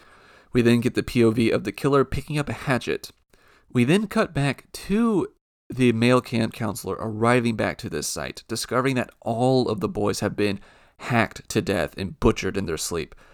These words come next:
It is a real mess here at this site. The camping bags have been torn to shreds, there's feathers everywhere, blood everywhere, causing the camp counselor to vomit. And that's pretty much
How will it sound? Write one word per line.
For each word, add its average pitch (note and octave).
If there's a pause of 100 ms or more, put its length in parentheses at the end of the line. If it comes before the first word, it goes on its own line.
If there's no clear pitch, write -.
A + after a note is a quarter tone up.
(240)
It B2
is A#2
a A2+
real A#2
mess G#2+ (120)
here D#2+
at -
this B1+
site. - (440)
The F2 (100)
camping G#2+
bags G2
have G2
been D#2+ (220)
torn F#2+
to -
shreds, A#2
there's C2
feathers A2+
everywhere, G#2
blood G#2
everywhere, A2
causing A2
the F2+
camp -
counselor -
to -
vomit. A2+ (600)
And B2+
that's A#2+
pretty G#2+
much G2+